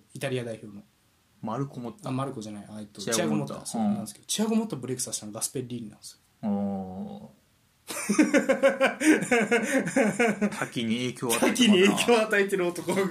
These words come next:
Speaker 1: スペッリーニ。
Speaker 2: うん。
Speaker 1: はい。なんてね。
Speaker 2: あ、ガスペッリーニ？
Speaker 1: 感じ。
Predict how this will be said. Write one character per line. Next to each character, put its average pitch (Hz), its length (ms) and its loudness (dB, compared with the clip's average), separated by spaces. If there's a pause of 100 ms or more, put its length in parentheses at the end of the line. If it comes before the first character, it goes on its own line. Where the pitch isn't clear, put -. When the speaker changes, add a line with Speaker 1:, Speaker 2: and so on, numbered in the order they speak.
(240)
Speaker 1:
ス - 200 -6
ペ 185 80 0
ッ 165 120 0
リ 165 140 0
ー - 20 -4
ニ。 127 140 -8 (100)
Speaker 2:
う 113 40 -4
ん。 104 480 0
Speaker 1:
は 131 160 -2
い。 117 180 -10 (1080)
な 143 180 0
ん 120 100 -4
て 135 80 0
ね。 160 80 0
Speaker 2:
あ、 - 20 -2
ガ 139 100 -6
ス - 100 -18
ペ - 140 -10
ッ 127 200 -8
リ 233 80 -2
ー 214 40 2
ニ？ - 60 4
Speaker 1:
感 214 140 -2
じ。 - 80 -16